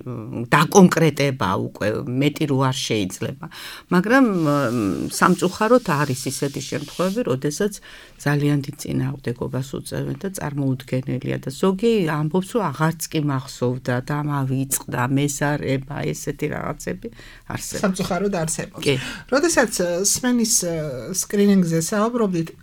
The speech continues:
Speaker 2: ხაზი გაუსვით იმას, რომ, ე, აჭარის საზოგადოებრივი ჯანდაცვის ცენტრი ახორციელებს მეორად სკრინინგს.
Speaker 1: დიახ.
Speaker 2: აი, პირველადი სკრინინგი ხორციელდება სამშობიაროში, ხო? იმ
Speaker 1: სახელმწიფო
Speaker 2: ფაქტზე.
Speaker 1: პროგრამა.
Speaker 2: სახ-, მაგრამ, ა, რა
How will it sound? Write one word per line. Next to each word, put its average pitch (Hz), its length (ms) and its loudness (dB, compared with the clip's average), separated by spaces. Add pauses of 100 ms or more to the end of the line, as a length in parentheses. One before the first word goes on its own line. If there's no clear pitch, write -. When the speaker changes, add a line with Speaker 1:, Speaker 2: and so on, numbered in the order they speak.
(340)
Speaker 2:
ხაზი 185 500 -2
გაუსვით 180 540 -2
იმას, 190 340 0
რომ, 233 240 0
ე, - 20 -16 (640)
აჭარის 208 320 2
საზოგადოებრივი 180 800 0
ჯანდაცვის 180 680 -2
ცენტრი 180 420 -2
ახორციელებს 196 640 -2
მეორად 156 400 4
სკრინინგს. - 400 -12
Speaker 1:
დიახ. 165 340 4 (600)
Speaker 2:
აი, 165 100 -4
პირველადი 233 540 2
სკრინინგი 240 640 -2
ხორციელდება 202 720 0
სამშობიაროში, 175 1040 -2
ხო? 233 180 -2
იმ 254 160 2
Speaker 1:
სახელმწიფო 165 560 6
Speaker 2:
ფაქტზე. 131 80 4
Speaker 1:
პროგრამა. 135 380 2
Speaker 2:
სახ-, 196 240 6 (100)
მაგრამ, 214 460 6 (300)
ა, 160 140 -2 (520)
რა 233 160 2